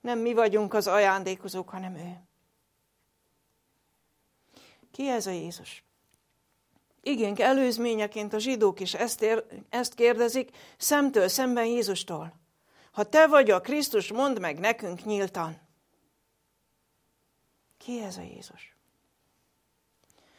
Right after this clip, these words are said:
Nekünk kicsoda? Ha nem ismerem őt, akkor nem ünnep nekem a születésnapja.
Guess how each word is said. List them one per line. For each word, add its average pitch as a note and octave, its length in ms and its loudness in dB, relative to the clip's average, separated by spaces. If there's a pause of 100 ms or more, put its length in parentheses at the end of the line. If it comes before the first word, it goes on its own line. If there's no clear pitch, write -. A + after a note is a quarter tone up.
(480)
Nekünk G#3+ 680 -6
kicsoda? - 520 -14 (2250)
Ha G#3+ 460 0 (220)
nem A3 200 -4
ismerem A3 440 -6
őt, C4 400 -8 (1900)
akkor B3 680 2
nem C4+ 460 0
ünnep B3 520 -2
nekem F3+ 320 -4
a B3 60 -2
születésnapja. F#3 960 -4